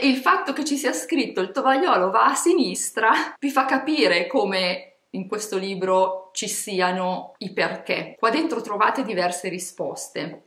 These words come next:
E nel momento in cui voi capite il perché del Galateo, entrate in una logica tale per cui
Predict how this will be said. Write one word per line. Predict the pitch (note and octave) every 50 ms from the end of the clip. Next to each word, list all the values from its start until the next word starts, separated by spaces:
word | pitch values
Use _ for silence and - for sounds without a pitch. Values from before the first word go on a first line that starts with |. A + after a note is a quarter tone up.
| - - - _ _
E | - A#3+
nel | B3 C#4+ F4+
momento | F#4+ G4+ G4 G#4+ B4 C#5+ - B3
in | G3+ G3+ -
cui | - A#3 A#3 G3 C#3+
voi | D#3 G#3+ G#3+ G#3+
capite | G#3+ E3+ D#3 - - G3+ G3 - -
il | F3+ - - - G3 G3+ F3+ E3
perché | - _ _ C4 C4 C4 - F3+ - - - - A#3 A3 A3+ C4+ C4+ - - - _
del | _ E3+ A3+ A#3+ -
Galateo, | - F#3 F3+ F#3 - - F#3+ E3+ D#3+ D3+ D#3 D3+ F3 G3 -
entrate | - F4 G4 F#4+ - D4+ A3 - E3 - G3
in | F#3+ G3
una | G3+ G#3+ A3+
logica | A#3 A3 F3+ E3+ E3 D#3+ F3 E3 E3+ F#3 F3 F3+
tale | - - A#3 C4+ B3+
per | - F#3+ F#3 F#3 F#3
cui | - _ G#3 F#3+ D#3+ C#3+ D3 D3+ D#3 E3 F3+ G3+ G3 -